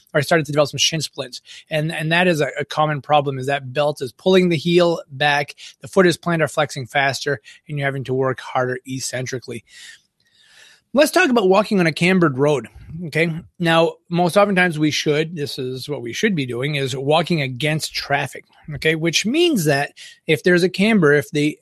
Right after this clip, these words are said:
center of the road is higher than the outside of the road, when your right foot strikes the pavement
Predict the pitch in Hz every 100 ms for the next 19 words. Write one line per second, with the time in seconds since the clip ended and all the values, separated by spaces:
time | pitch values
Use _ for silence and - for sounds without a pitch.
0 | _ - 208 220 214 180 175 175 165 -
1 | - 185 196 165 151 147 190 196 156 143
2 | 135 135 127 135 147 _ _ - - _
3 | 170 170 233 240 202 220 214 - 180 -
4 | - - - 160 151 196 214 - - -
5 | 160 - 190 208 147 117 131